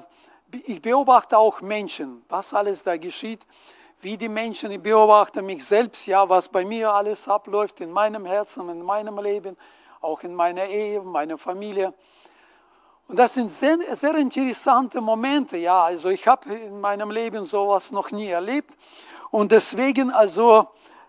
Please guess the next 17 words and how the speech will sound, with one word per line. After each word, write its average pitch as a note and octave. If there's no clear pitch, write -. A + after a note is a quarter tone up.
äh, F3
sehr, A3+
sehr G#3+
interessant. G3
Was, B3
ähm, F3+
beobachte G#3+
ich A#3+
zu -
dieser E3+
Zeit? C3+
Also F3+
ich A3
sehe, E4
dass C#4
die A#3
Menschen, C4